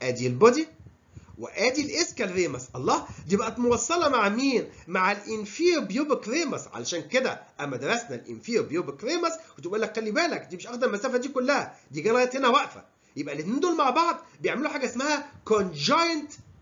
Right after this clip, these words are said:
ريمس او conjoint ريماي. طيب، ناخد البودي دوت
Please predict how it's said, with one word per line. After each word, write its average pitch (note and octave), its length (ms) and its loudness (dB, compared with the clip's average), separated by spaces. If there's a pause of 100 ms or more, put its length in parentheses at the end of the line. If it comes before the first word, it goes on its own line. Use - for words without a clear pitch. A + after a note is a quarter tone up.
(140)
ريمس - 580 -2 (120)
او A#2 60 -8
conjoint G3 460 0
ريماي. G#3 380 0 (1400)
طيب، - 160 -16 (380)
ناخد C#4+ 360 4
البودي G3+ 360 4
دوت D#3 440 0